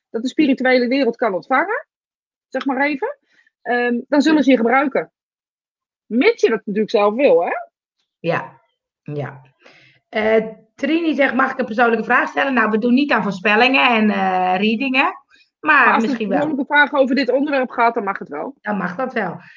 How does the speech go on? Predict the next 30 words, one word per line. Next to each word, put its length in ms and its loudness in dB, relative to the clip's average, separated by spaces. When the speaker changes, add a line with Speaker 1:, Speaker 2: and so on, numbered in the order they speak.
Speaker 2:
Esther 380 -6
zegt, 440 -2
Ik 160 -4
heb 140 -2
wel 120 0
een 80 -2
voorbeeld. 500 2
We 100 -4
gaan 200 2
dit 140 0
jaar 240 2
niet 180 -2
op 140 -8
zomervakantie. 760 -6
En 160 -8
toen 180 -6
ik 80 -6
dat 120 -4
aan 140 -2
een 80 -6
vriendin 320 -2
vertelde, 360 -4
zag 260 -2
ik 200 -4
door 180 2
het 120 -2
raam 420 2
achter 380 0
haar 340 2
dat 380 -4